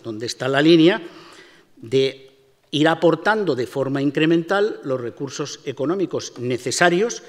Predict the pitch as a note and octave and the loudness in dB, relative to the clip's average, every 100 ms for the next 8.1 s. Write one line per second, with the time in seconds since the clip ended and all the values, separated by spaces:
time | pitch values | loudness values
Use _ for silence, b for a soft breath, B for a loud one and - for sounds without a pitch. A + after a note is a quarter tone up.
0 | B B _ D3+ C#3 C#3 C3+ C#3 A#2+ C#3 | B B _ 6 8 8 6 2 2 4
1 | D#3+ F#3 - B2+ D3+ A#2+ G#2+ - D3 D3+ | 6 4 -2 -6 -6 -8 -12 -12 -12 -12
2 | - _ _ _ - G2+ G#2 A#2 A2+ F#2 | -20 _ _ _ -20 -16 -16 -10 -10 -10
3 | F#2 C#3+ - _ _ _ _ G#2+ C#3 G3+ | -12 -12 -12 _ _ _ _ -14 -14 -16
4 | b b b b b - C3 - G3 - | b b b b b -10 -8 -4 -6 -4
5 | B3 - - C#3 - D3 F3+ G3+ A3 B | -6 -6 -12 -8 -6 -4 -4 -4 -6 B
6 | B B B B _ - B2 A#2+ A#2 - | B B B B _ -8 -4 -4 -6 -12
7 | _ _ - _ _ _ A2 A#2+ D#3+ C#3 | _ _ -20 _ _ _ -12 0 2 2
8 | A#2+ | -2